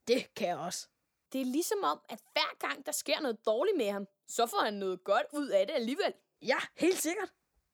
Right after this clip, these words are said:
Speaker 1: Øh, hvad mener du egentlig med det?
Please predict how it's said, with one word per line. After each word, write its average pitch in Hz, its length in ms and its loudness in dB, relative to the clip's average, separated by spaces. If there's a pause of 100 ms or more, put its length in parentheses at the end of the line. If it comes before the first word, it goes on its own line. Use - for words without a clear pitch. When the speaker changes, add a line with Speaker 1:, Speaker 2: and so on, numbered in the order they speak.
(680)
Speaker 1:
Øh, 175 640 -8
hvad 160 160 -10
mener 226 280 -2
du 202 100 -4
egentlig 175 240 -8
med 165 100 -12
det? 220 180 -8